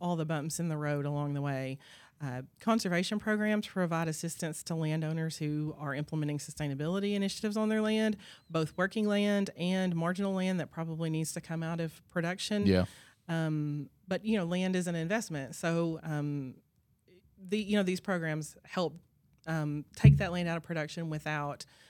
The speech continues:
Speaker 1: um, hurting farmers' bottom line.
Speaker 2: Yeah.
Speaker 1: Uh, trade programs assist commodity organizations to promote our U S products around the world,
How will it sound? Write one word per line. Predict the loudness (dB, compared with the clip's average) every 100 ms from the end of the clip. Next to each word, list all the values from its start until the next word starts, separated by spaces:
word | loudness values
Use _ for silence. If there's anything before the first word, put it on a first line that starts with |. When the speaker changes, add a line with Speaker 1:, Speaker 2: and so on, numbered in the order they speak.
| _ _
Speaker 1:
um, | -2 -2 -2 -6 -14 -10
hurting | 0 2 2
farmers' | 0 -2 -2 -2
bottom | -2 0 0
line. | 0 0 0
Speaker 2:
Yeah. | 4 2 2 -10 -20 _ _ _ -8
Speaker 1:
Uh, | -4 -4
trade | -2 0 0
programs | 2 2 4 4 2 0
assist | -4 -4 -2 -2 -2 -6 -10 -12 -14 _ -20
commodity | -6 -2 0 0 0
organizations | 0 0 0 0 -2 -2 -2 -4
to | -6
promote | -6 -2 -2 0
our | 0 -2
U | 0
S | -4
products | -4 -6 -4 -6
around | -6 -4 -4
the |
world, | -4 -4 -2 -4